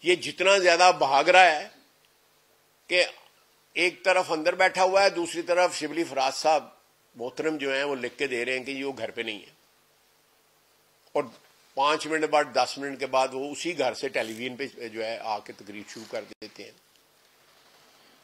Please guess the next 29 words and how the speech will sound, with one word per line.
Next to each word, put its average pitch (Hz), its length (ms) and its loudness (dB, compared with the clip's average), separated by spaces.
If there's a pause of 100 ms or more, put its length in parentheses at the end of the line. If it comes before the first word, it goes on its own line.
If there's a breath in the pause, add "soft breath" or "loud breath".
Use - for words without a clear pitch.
(140)
यानी 202 200 2
इनको 226 840 0
इन 208 180 -6
सारी 185 400 0
चीजों 190 340 -4
में 208 180 -2
कोई 214 180 -4
शर्म 196 400 2
या 208 200 8
भी 196 120 0
नहीं 202 160 2
आती 139 380 -2 (1400)
कि 170 60 -4
मैंने 170 320 2
क्या 190 260 2
स्टैंड 175 380 2
लिया, 196 280 4
और 185 400 6
ये 160 400 -2
अपने 175 840 -2 (460)
जो 147 160 -12
supporters 151 720 -4
हैं, 190 160 4
उनके 185 520 -4
आगे 151 380 -2
बेनकाब 123 600 -4
हो 101 200 -12
रहा 92 100 -14
है। 92 80 -20